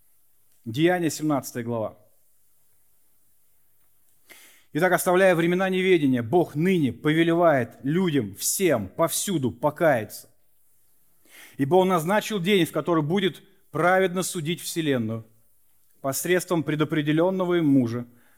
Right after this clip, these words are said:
подав удостоверение всем, воскресив его из мертвых". Что такое покаяние?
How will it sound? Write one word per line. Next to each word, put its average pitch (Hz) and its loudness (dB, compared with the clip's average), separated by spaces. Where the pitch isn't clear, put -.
подав 151 -2
удостоверение 151 -2
всем, 123 -2
воскресив 139 -4
его 120 -2
из 110 -4
мертвых". 117 -4
Что 208 -2
такое 180 2
покаяние? 147 -2